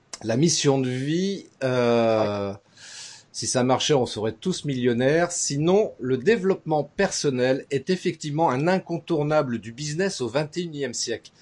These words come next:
Speaker 1: Je pense que c'est là-dessus, parce qu'on n'a pas le temps de parler de la mission de vie aujourd'hui, mais en tout cas, le développement personnel, on peut peut-être déjà en parler dans, dans ce live, euh, d'aujourd'hui.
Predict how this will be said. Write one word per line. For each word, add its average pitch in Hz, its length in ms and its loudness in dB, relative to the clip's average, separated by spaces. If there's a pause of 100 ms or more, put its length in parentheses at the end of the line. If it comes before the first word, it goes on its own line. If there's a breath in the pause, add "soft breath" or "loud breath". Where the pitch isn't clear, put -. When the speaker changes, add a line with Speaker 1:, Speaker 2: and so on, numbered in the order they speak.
(500 soft breath)
Speaker 1:
Je - 80 -16
pense 160 180 -2
que 135 80 -2
c'est 156 140 2
là-dessus, 151 320 4
parce 139 100 -2
qu'on 123 100 -6
n'a 110 120 -2
pas 156 120 0
le 147 120 -2
temps 165 100 0
de 143 80 -6
parler 135 240 4
de 127 60 4
la 123 80 2
mission 123 260 -4
de 123 60 -6
vie 123 80 -2
aujourd'hui, 131 420 0
mais 175 140 0
en 143 100 0
tout 147 120 -10
cas, 190 120 -4
le 165 80 0
développement 156 380 0
personnel, 185 380 -2
on 160 80 0
peut 147 120 -14
peut-être 196 220 -2
déjà 156 180 -2
en 131 80 2
parler 135 400 -4 (540 soft breath)
dans, 117 360 0
dans 110 140 -4
ce 131 140 -4
live, 139 320 4
euh, 104 480 -2
d'aujourd'hui. 127 720 -2